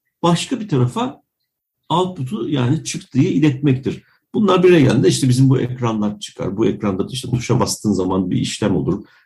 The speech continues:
Yazı yazdığın zaman bilmem ne falan filan. Yani sonuçta ama belli amaçlara dönük faaliyetlerin programlanması esasında tasarım olarak düzeyinde budur.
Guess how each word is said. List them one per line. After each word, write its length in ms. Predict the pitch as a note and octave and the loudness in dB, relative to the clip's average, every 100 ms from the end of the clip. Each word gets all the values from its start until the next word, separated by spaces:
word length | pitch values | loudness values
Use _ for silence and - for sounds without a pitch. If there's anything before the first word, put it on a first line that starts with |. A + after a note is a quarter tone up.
| - | -2
Yazı 320 | A#2 A2 A2+ | 2 4 4
yazdığın 260 | G#2 F#2 G2+ | 2 2 0
zaman 280 | F#2+ G2+ | 0 -2
bilmem 240 | F#2+ F#2 F#2 | -4 -4 -2
ne 60 | |
falan 260 | - G#2+ G#2+ | -2 -2 -4
filan. 160 | G#2+ G#2 | -2 -2
Yani 380 | G#2 G#2+ A2+ - _ | 0 0 -2 -8 _
sonuçta 440 | - C3+ C3 B2+ - | 0 2 2 -2 0
ama 300 | A#2+ C3 C3 | 2 4 4
belli 220 | C3 D#3 | 4 4
amaçlara 520 | B2+ A#2+ - B2+ A#2 | 2 0 0 0 0
dönük 240 | G2 G#2 - _ _ _ | -2 -6 -12 _ _ _
faaliyetlerin 720 | _ B2+ B2+ B2 G#2+ G#2 G#2+ | _ 0 2 2 0 -6 -6
programlanması 720 | C#3 B2+ B2 A#2 G2+ G2+ - | -6 -2 -2 -2 -4 -6 -8
esasında 640 | - B2+ - C3+ B2+ G2+ G2+ | -4 -2 0 -2 -2 -4 -6
tasarım 380 | B2+ - C3 B2 | -6 0 4 4
olarak 160 | - | 2
düzeyinde 420 | F2 F2+ A#2+ D#3+ | -4 -4 -2 -2
budur. 220 | C#3 A2+ | -2 -2